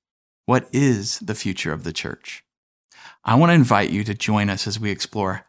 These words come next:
how to join what Jesus is doing in our world right now. In our new series called Future Church,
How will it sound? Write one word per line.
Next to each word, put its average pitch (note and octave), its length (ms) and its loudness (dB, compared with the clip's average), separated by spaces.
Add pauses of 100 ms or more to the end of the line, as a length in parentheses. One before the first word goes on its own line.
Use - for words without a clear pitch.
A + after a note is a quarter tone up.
(380)
how C#3+ 520 0
to - 200 -6
join B2 580 2
what A2 200 -4
Jesus B2+ 680 0
is G#2+ 100 -6
doing G2+ 480 -8 (440)
in B2+ 180 6
our A2+ 240 2
world A2 300 -2
right F#2+ 180 -8
now. F#2+ 300 -14 (1200)
In A#2 140 4
our A2+ 120 6
new C3 200 6
series A#2+ 480 2
called G2 200 -8
Future - 540 0
Church, - 560 -6